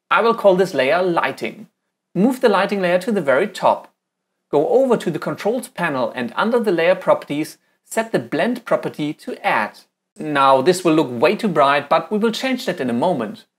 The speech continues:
For now, we want to add masks to define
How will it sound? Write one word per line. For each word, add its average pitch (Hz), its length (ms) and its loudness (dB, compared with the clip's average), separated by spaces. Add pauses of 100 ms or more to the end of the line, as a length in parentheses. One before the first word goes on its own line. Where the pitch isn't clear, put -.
(160)
For 233 100 0
now, 151 460 4
we 165 120 0
want 233 220 0
to 180 120 -2
add 180 140 -2
masks 170 640 -6
to 185 140 -2
define 156 520 -4